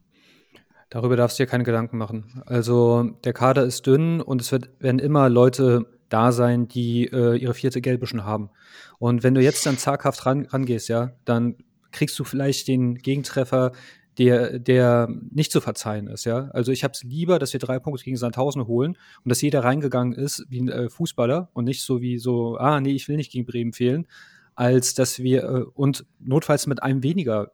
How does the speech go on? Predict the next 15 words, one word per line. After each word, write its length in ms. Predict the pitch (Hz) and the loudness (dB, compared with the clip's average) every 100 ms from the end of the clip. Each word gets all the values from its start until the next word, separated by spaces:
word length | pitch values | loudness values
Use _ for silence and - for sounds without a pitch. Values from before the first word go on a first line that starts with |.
| - | -4
dann 180 | 113 | -2
in 140 | 110 123 | -2 -4
Bremen. 340 | - 123 156 151 | -2 -2 -2 -8
Ich 100 | - | -6
glaube, 540 | 131 127 123 127 127 _ _ _ _ - - - _ - | 2 2 4 4 2 _ _ _ _ -20 -20 -20 _ 0
äh, 160 | 120 117 | 4 6
auf 200 | 131 - | 4 2
den 200 | 131 - | 0 2
einen 220 | 143 175 | 0 0
Spieler 280 | - 147 135 | 0 0 0
kommt 160 | 131 | 0
sich 180 | - - | -4 -4
an, 140 | 139 | 2
den 220 | 151 127 143 | 2 2 0
wichtigsten. 500 | 170 143 - 120 | 0 -2 -6 -10